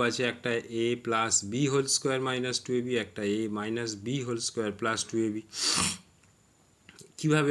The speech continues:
আমরা এগুলোকে ইমপ্লিমেন্ট করলাম, অ্যাপ্রোচ করলাম এবং প্রবলেমটাকে সলভ করলাম,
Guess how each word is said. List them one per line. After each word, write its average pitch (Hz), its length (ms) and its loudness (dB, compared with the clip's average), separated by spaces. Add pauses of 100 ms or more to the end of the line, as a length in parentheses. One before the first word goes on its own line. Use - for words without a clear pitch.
আমরা 131 200 2
এগুলোকে 120 380 2
ইমপ্লিমেন্ট 117 460 0
করলাম, 123 380 2
অ্যাপ্রোচ 101 360 -4 (120)
করলাম 117 320 2 (500)
এবং 131 160 4 (420)
প্রবলেমটাকে 117 560 -2 (120)
সলভ 104 200 -4 (120)
করলাম, 120 280 2